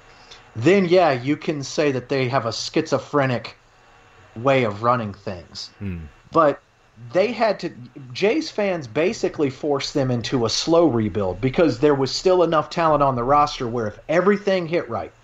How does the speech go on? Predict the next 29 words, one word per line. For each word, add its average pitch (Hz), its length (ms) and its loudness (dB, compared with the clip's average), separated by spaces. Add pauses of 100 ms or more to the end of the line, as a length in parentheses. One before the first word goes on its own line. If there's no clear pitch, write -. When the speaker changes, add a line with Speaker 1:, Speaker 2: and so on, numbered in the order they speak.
(300)
Speaker 1:
Stroman 185 520 2
was 165 160 -8
healthy, 117 340 -6 (220)
Sanchez 185 680 0
was 147 160 -8
healthy, 110 360 -6 (440)
uh, 113 240 2
Tulowitzki 190 680 2
was 147 180 -4
healthy, 107 380 -4 (400)
healthy. 127 400 0
Russell 196 400 2
Martin 185 340 0
doesn't 175 360 -2
age 165 260 -4
in 147 140 -4
dog 139 300 0
years. 92 400 -12 (1200)
Devin 208 340 2
Travis 185 480 -2
is 143 140 -8
healthy. 135 380 -8 (720)
Uh, 117 280 0 (140)
Roberto 196 560 2
Osuna 185 520 -2
is 151 280 -6
not 175 360 0
Roberto 165 540 2
Osuna, 147 460 -6